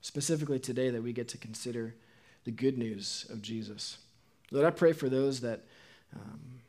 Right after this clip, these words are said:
that know that they're not in a relationship with you, but they want to be. Lord, I ask that they will pray to you, admit their sin, declare their belief in you,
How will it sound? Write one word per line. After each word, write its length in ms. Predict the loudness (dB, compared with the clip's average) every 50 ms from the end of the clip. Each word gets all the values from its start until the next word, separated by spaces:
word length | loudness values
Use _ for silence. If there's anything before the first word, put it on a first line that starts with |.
| _ _ _ _ _ _ _ -2
that 140 | 0 2
know 540 | 4 6 6 6 6 8 8 8 6 6 2 -2 -8 -14 -18 -20 -20 -14 -10
that 100 | -6 -2
they're 120 | -2 0
not 220 | 0 0 0 -2 -2
in 60 | -2
a 40 | -2
relationship 640 | -2 -2 -2 -4 -4 -6 -8 -8 -8 -8 -8 -8
with 180 | -10 -14 -10 -8
you, 260 | -8 -6 -6 -6 -8 -10
but 140 | -10 -8 -6
they 100 | -4 -4
want 240 | -4 -4 -6 -8 -10
to 80 | -12 -12
be. 280 | -10 -10 -12 -12 -14 -18 -20 _ _ _ _ _ _ _ -20 -20 -18 _ -2
Lord, 140 | 0 2 2
I 80 | 2
ask 380 | 2 2 0 0 0 -2 -4 -4
that 160 | -4 -4 -2
they 120 | -2 -2
will 180 | -2 -2 -4 -6
pray 320 | -8 -8 -4 0 0 0 0
to 140 | -2 -2 -2
you, 340 | 0 0 0 0 -4 -8 -10 -14 -20 _ _ -14 -8
admit 340 | -4 -2 2 4 4 4 4
their 140 | 4 2 2
sin, 420 | 2 -2 0 0 0 0 0 0
declare 460 | -2 -4 -4 -4 -2 0 2 2 4
their 120 | 2 2 0
belief 440 | -2 -2 -4 -2 -2 -2 -2 -2 -4
in 100 | -4 -2
you, 280 | -2 -2 -2 -4 -4